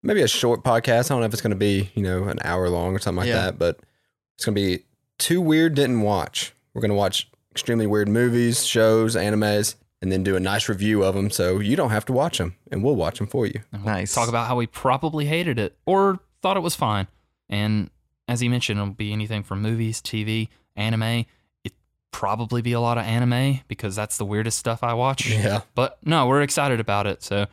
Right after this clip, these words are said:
Speaker 3: we're gonna be doing it out in his, his backyard. It's gonna be real classy.
Speaker 1: Yep.
Speaker 2: Oh, yeah.
Speaker 3: And we're also planning at some point after we get that started up to maybe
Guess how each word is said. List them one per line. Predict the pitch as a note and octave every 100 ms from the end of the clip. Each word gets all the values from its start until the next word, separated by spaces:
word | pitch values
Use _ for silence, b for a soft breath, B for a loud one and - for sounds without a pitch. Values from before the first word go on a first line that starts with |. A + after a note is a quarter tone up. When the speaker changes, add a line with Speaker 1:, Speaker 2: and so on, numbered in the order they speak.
| b b
Speaker 3:
we're | A2+
gonna | A2+
be |
doing | A#2 A#2+ A#2
it | A#2 -
out | B2+ B2+
in |
his, | A#2 B2 -
his | - B2+
backyard. | C3 A#2 - G#2 F#2+
It's |
gonna | - G#2
be |
real | G2 G2+
classy. | - F#2+ G2 G2 F#2+ _
Speaker 1:
Yep. | G#2 G2
Speaker 2:
Oh, | A2
yeah. | G#2 A2 F#2+ G#2
Speaker 3:
And | A#2+ B2 C3
we're | D3 D#3
also | G3+ A#3 A#3 G#3
planning | - F#3+ F3 E3+
at | C3+ -
some | D#3
point | D3 B2+
after | A#2+ B2+
we | A2+
get |
that | A2 A2
started | - A2 G#2+
up | -
to | - G#2
maybe | G#2 G#2 G#2 G2